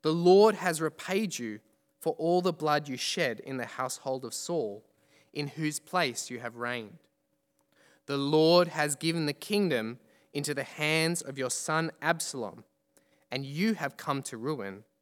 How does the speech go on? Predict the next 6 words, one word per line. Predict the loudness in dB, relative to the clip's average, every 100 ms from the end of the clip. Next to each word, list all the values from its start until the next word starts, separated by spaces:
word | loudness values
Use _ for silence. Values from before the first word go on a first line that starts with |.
| _ _ _ _
because | -16 -14 -6 -2 -2 -4 -12
you | -12 -8 -2
are | -2 -2 -6 -16
a | -12
murderer." | -8 -6 -4 -4 -8 -10 -16 _ _ _ _ _ _ _ _ _ _ _ _ _ _ _
Well, | 4 8 8 6